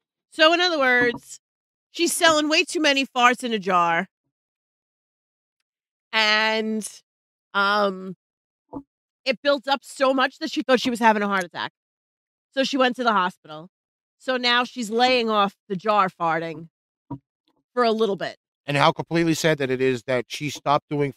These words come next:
Speaker 2: farts in a jar and Misi disappeared.
Speaker 1: And Misi disappeared. I know, she's very upset about
Speaker 2: And
Speaker 1: it.
Speaker 2: then
Speaker 1: I
Speaker 2: she
Speaker 1: think
Speaker 2: got very
Speaker 1: she wanted to
Speaker 2: emotional
Speaker 1: cry.
Speaker 2: about it. Listen, I'm not gonna, my phone will charge and it's died.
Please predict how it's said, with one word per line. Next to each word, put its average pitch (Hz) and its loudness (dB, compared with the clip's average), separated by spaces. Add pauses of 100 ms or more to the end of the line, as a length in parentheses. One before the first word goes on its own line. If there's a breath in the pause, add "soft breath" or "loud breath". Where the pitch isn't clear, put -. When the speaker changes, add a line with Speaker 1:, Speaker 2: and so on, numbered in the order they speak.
Speaker 2:
farts 131 0
in 123 -12
a 123 -10
jar 123 0
and 117 -4
Misi 117 -4
disappeared. 98 -12
Speaker 1:
And 247 2
Misi 247 -2
disappeared. 208 -2
I 208 2
know, 254 0
she's 240 -6
very 311 0
upset 294 -8
about 196 -8
Speaker 2:
And 175 2
Speaker 1:
it. - 4
Speaker 2:
then 226 2
Speaker 1:
I 247 0
Speaker 2:
she 208 -6
Speaker 1:
think 226 -6
Speaker 2:
got 220 -2
very 202 0
Speaker 1:
she 185 0
wanted 180 -4
to 180 2
Speaker 2:
emotional 180 0
Speaker 1:
cry. 110 0
Speaker 2:
about 104 -2 (540)
it. - -16 (340)
Listen, 180 -2 (520)
I'm 349 0
not 370 0
gonna, 349 0 (240)
my 180 0
phone 220 -2
will 214 0
charge 190 0
and 175 -6
it's 139 -4
died. 139 0